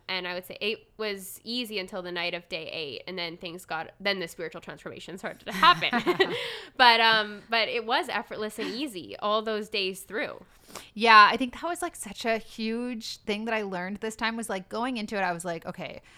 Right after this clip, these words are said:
Speaker 2: I'm not gonna do this again and have it be this, like," like, 'cause the first time we did it, it was, like, every day was, like, "Oh my God, what day are we on and how long?" We would, like, sit there and figure out how many days, almost, like, to the hour of when we got to eat, like, a whole meal again. And I was like, "I'm not doing that again," especially, like, in the winter,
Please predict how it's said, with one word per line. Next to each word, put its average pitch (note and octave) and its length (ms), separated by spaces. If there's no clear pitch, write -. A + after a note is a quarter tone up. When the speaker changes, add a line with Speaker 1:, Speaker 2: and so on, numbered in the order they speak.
Speaker 2:
I'm F#3 100
not A3+ 140
gonna C4+ 160
do G3+ 240
this G3+ 200
again F3+ 480
and F#3+ 160
have F3 280
it F3 200
be F3 440
this, F3+ 300
like," D#3+ 260
like, G3 140
'cause A#3 140
the A#3 100
first C#4 460
time A3+ 220
we G3+ 80
did F#3 120
it, F3 80
it - 60
was, F3 100
like, F3 180
every F#3+ 280
day E3 220
was, F3+ 200
like, - 340
"Oh F3 80
my - 140
God, G3 160
what G#3+ 180
day G3 220
are A3+ 100
we G3+ 200
on G#3+ 280
and A3 100
how G#3 260
long?" G#3+ 280
We A#3+ 100
would, A#3 140
like, A3 180
sit A3 300
there A3+ 320
and G#3+ 140
figure G#3 260
out G3+ 120
how G3+ 260
many G3 220
days, F3+ 580
almost, G3+ 300
like, F#3+ 120
to A#3+ 100
the F#3 140
hour F3+ 400
of G3 80
when F#3+ 140
we F#3 80
got F3 160
to - 100
eat, E3+ 200
like, F3+ 120
a F3+ 40
whole E3+ 220
meal E3+ 280
again. G#3 240
And A3 80
I G#3 60
was F#3 100
like, G3+ 140
"I'm G3+ 120
not A#3 200
doing A#3+ 180
that F#3+ 140
again," F3+ 260
especially, C4+ 300
like, C#4+ 120
in C#4+ 80
the A#3+ 100
winter, F#3 680